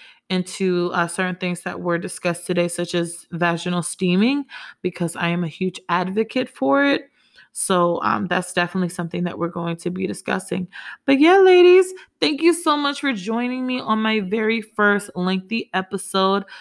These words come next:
of the Sweetest Thing podcast. And we will for sure get into things later on.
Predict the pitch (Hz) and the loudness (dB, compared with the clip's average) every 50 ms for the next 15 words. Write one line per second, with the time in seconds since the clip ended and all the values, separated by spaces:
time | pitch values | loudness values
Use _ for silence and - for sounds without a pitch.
0 | - - - 180 185 180 190 180 - - 185 185 185 190 185 - - 202 202 208 | -18 -8 -4 -4 -2 -2 -2 -6 -6 -4 -2 0 0 0 -2 -4 -2 -2 -2 -2
1 | 208 208 - 196 180 170 - - - - 185 175 180 175 185 180 - - _ - | -2 -2 0 0 0 0 0 -4 -6 -4 -4 -2 -2 -2 -4 -6 -8 -14 _ -20
2 | - - - - _ _ - 196 190 190 190 190 185 202 - - - 180 180 180 | -20 -20 -20 -20 _ _ -2 0 2 2 2 2 0 -2 -4 -6 -8 -6 -6 -4
3 | 175 190 196 202 208 202 190 185 170 190 202 220 214 190 180 - - - 214 196 | 0 2 2 2 2 0 0 -2 0 0 2 2 2 2 0 0 -2 -6 -10 -10
4 | 196 214 _ _ _ - - 185 175 - - - - 220 202 180 - 95 - - | -12 -16 _ _ _ -8 -6 -6 -4 -4 -6 -4 0 2 2 2 2 -2 -4 -8
5 | 202 - _ _ _ _ _ _ _ _ 180 170 160 - 180 175 170 175 190 185 | -10 -14 _ _ _ _ _ _ _ _ -12 -8 -2 0 0 0 0 0 -2 -4
6 | 180 - - 180 180 180 - 180 180 - - - 202 - - - - 160 165 170 | -4 -4 -4 -4 -4 -4 -6 -8 -6 -6 -8 -8 -10 -12 -14 -12 -8 -6 -4 -4
7 | 170 - - 127 - - - - 110 104 101 90 95 196 | -4 -4 -4 -6 -8 -8 -10 -10 -8 -6 -6 -6 -8 -12